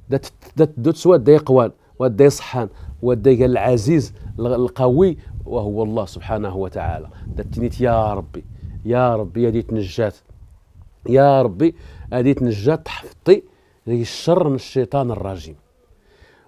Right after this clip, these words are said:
وكان راه البال لو قلنا إذا تيني أعوذ هاتي خصها إل سيقر إتغمس تختيمة فلاتين، تيني أعوذ، ذو، ذو، ماشي أعوذ.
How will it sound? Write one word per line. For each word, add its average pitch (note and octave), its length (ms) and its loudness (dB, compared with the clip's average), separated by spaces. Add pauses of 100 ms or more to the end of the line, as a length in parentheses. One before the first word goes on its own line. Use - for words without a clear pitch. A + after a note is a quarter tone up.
وكان C#3+ 360 0
راه F3 120 6
البال E3+ 380 4
لو F#3 60 6
قلنا E3+ 240 0
إذا C3+ 240 4 (100)
تيني C#3 300 0
أعوذ B2 680 2 (360)
هاتي G#2+ 200 -6
خصها - 440 -6 (520)
إل F3+ 200 6
سيقر D#3 580 2
إتغمس D#3 600 -2
تختيمة D3 380 -2
فلاتين، A2+ 520 -6
تيني E3 260 -4 (260)
أعوذ، B2 600 2 (260)
ذو، G#2 260 -2 (400)
ذو، A2+ 200 -2 (340)
ماشي A#2 280 -6
أعوذ. D3+ 500 4